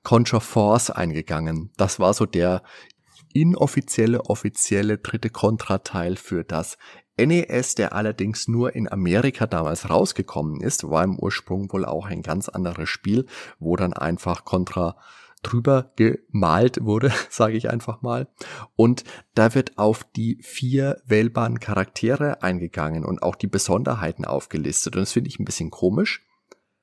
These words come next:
weil das Spiel ja überhaupt nicht enthalten ist. Und ich denke auch, so viel Mühe hätte es ja bestimmt auch nicht gebraucht, dieses rom da auf die Sammlung noch mit drauf zu packen. Leute, wenn ihr das in dem Bonusbuch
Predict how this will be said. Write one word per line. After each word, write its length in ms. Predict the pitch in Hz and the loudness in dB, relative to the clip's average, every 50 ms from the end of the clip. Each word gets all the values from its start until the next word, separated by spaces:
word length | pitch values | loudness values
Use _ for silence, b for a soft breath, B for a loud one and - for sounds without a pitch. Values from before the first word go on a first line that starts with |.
| _ _ | _ _
weil 220 | - 95 90 95 | 0 0 2 2
das 100 | 92 - | 2 2
Spiel 340 | - - 117 - 131 143 185 | 0 0 0 0 0 2 2
ja 100 | 202 170 | 2 2
überhaupt 400 | - - 98 92 98 104 - - | 2 2 0 0 0 -2 -2 -2
nicht 160 | 120 - - | -4 -4 -4
enthalten 520 | - 87 - - - 95 135 - - 117 | -6 -6 -6 -2 0 0 0 0 0 -2
ist. 260 | - - 71 - B B B B B B | -2 -2 -4 -4 B B B B B B
Und 160 | - 135 127 | -2 -2 -2
ich 140 | 117 123 - | -2 -2 0
denke 380 | - 104 143 170 - 151 - - | 2 2 2 2 0 -2 -2 0
auch, 320 | 101 98 107 131 - B B B B B B B B B _ _ _ _ _ _ | 2 2 2 2 0 B B B B B B B B B _ _ _ _ _ _
so 240 | - - - 92 | -8 -6 -4 -4
viel 240 | 95 - - 110 95 | -2 0 2 2 2
Mühe 320 | 95 92 87 101 113 131 120 | 2 0 2 2 4 4 4
hätte 200 | 90 95 101 - | 2 0 0 0
es 60 | - | 2
ja 100 | 92 87 | 0 0
bestimmt 500 | - 78 - - - 95 92 117 - - | 0 -2 -4 -2 -2 -4 -4 -4 -6 -4
auch 220 | - 85 80 - | -4 -4 -4 -4
nicht 300 | - 95 - - - _ | -4 -6 -6 -6 -10 _
gebraucht, 480 | - 90 - - 82 76 85 101 - - _ _ _ - | -12 -10 -6 -4 -2 0 0 0 -2 -6 _ _ _ -8
dieses 380 | 95 95 - - 107 - - | -8 -4 -2 -2 -2 -2 -4
rom 340 | 101 90 90 82 85 117 131 | -2 0 2 2 2 2 0
da 120 | - - - | 0 0 0
auf 160 | - - - | 0 -2 -2
die 80 | - | -4
Sammlung 440 | 95 - - 78 82 98 104 101 98 | -4 -4 -2 -2 -2 -2 -2 -2 -2
noch 240 | 92 92 92 - - | 0 -2 -2 -2 -2
mit 240 | - 95 92 - - | -2 -2 -2 -4 -4
drauf 220 | - - 82 - | -4 -4 -4 -4
zu 140 | - - 110 | -6 -8 -8
packen. 320 | - - - - - 95 | -8 -8 -8 -6 -4 0
Leute, 280 | 95 101 113 127 156 131 | 2 4 4 4 2 0
wenn 120 | 139 127 | -2 -2
ihr 80 | 131 123 | -4 -2
das 180 | - 123 139 - | -2 -2 -2 0
in 120 | - 120 | 2 2
dem 120 | 120 113 | 2 2
Bonusbuch 640 | 113 110 107 151 170 165 - - _ - 110 107 - | 2 2 2 2 2 0 -2 -4 _ -4 -4 -4 -4